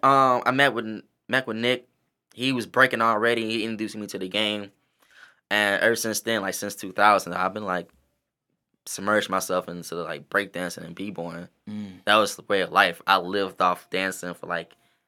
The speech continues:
Speaker 1: five or six years, just, like, teaching, performing.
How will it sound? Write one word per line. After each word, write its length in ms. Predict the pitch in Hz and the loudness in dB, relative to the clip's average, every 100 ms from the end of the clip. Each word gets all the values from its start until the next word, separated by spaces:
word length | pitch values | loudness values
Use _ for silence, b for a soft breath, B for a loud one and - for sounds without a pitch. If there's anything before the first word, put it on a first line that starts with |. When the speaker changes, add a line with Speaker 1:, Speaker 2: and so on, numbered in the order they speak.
| _ _ _ | _ _ _
Speaker 1:
five 340 | - 104 98 90 | 0 6 6 6
or 20 | |
six 320 | - 95 - | 0 -6 -6
years, 380 | 98 98 87 82 | -2 -2 -2 -6
just, 180 | 85 - | -10 -8
like, 220 | 87 82 | -10 -10
teaching, 580 | - 107 98 95 92 82 - | -8 -6 -6 -6 -6 -8 -12
performing. 640 | - - 98 92 92 87 | -16 -6 -4 -2 -4 -8